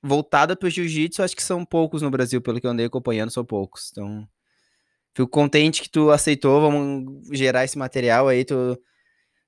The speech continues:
tu tá em alta aí. Eu já te conheço há bom tempo, já, desde que teve aqui pelo, pelo Rio Grande do Sul. Então, tu tem uma história bem, bem importante aqui também, né? Então, isso é legal contar tudo isso.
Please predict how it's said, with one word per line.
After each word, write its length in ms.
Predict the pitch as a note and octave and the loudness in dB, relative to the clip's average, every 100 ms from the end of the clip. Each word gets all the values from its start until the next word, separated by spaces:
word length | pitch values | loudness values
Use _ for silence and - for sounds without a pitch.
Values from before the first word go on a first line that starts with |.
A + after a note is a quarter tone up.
| _ | _
tu 120 | - | -2
tá 180 | B2+ B2+ | 2 2
em 220 | C3 B2+ | 2 2
alta 360 | C3 E3 E3 C#3+ | 4 4 4 2
aí. 600 | C3 C#3 D#3+ D#3 D3+ C3 A#2+ | 4 2 2 0 -2 -6 -4
Eu 140 | B2 C#3 | 2 2
já 80 | F3 | 2
te 80 | |
conheço 200 | - F3+ | 0 2
há 40 | G3 | 2
bom 180 | G#3 G3+ | 0 0
tempo, 320 | E3+ F3+ D#3 | 0 0 -2
já, 340 | C3+ C#3+ C3+ A#2+ G#2+ | -2 -2 -4 -8 -8
desde 300 | G#2+ A#2+ C#3+ | -4 -2 -2
que 80 | D3 | -6
teve 220 | - C#3+ C#3 | 0 0 0
aqui 120 | C3+ | 0
pelo, 400 | C#3+ C3+ B2 A#2 | 2 2 2 0
pelo 180 | B2+ B2 | 2 4
Rio 80 | B2+ | 4
Grande 240 | B2+ C3 | 4 2
do 120 | C3 | -2
Sul. 400 | - C3 C3 E3 - _ _ _ _ _ _ - | -2 2 2 2 -4 _ _ _ _ _ _ -18
Então, 720 | A#2 - A2+ B2 C3 C3+ C#3 | -8 0 2 2 0 -2 -4
tu 80 | - | -2
tem 100 | B2+ | 0
uma 120 | C#3+ | 0
história 260 | - C3+ C#3 | 2 2 2
bem, 560 | A2+ C3+ D#3+ D3 C3+ A2+ | 4 4 4 2 0 2
bem 200 | B2+ D#3 | 4 4
importante 680 | D#3 D3 C#3 B2+ C#3+ D#3 D3 | 4 4 4 4 4 2 -2
aqui 160 | C#3 | -2
também, 360 | C3+ B2 A#2 C#3+ | 0 0 -2 -2
né? 140 | B2+ | -4
Então, 480 | B2+ B2 A#2 B2 B2+ | -4 -4 -2 -4 -4
isso 100 | C3+ | -2
é 220 | B2+ B2 | 0 0
legal 400 | A#2+ B2 A#2 C3 | 2 2 4 2
contar 580 | - B2+ - B2 B2+ - _ _ _ _ _ _ - _ | 2 -2 2 2 2 -2 _ _ _ _ _ _ -20 _
tudo 240 | A#2+ A#2+ | -6 -2
isso. 320 | A#2 C3+ - | -2 -2 -6